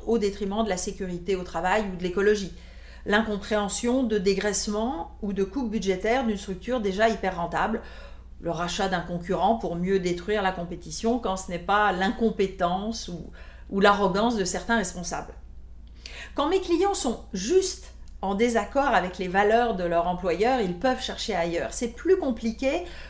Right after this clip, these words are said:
quand vous vous rendez compte que c'est un problème du secteur entier dans lequel vous évoluez.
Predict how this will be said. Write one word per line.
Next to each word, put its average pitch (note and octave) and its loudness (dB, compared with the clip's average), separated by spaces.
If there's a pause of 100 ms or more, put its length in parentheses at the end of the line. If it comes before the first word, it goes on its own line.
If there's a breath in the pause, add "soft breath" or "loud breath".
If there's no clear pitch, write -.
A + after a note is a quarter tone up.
(120 loud breath)
quand C4 4
vous A3 0
vous A3+ 0
rendez A#3+ 2
compte D4+ -6
que A3+ -2
c'est G#3+ -4
un G3 -6
problème B3 0
du G#3 -2
secteur G#3 -2
entier B3 0
dans F#3+ -4
lequel A#3 2
vous G3+ -2
évoluez. G3 -2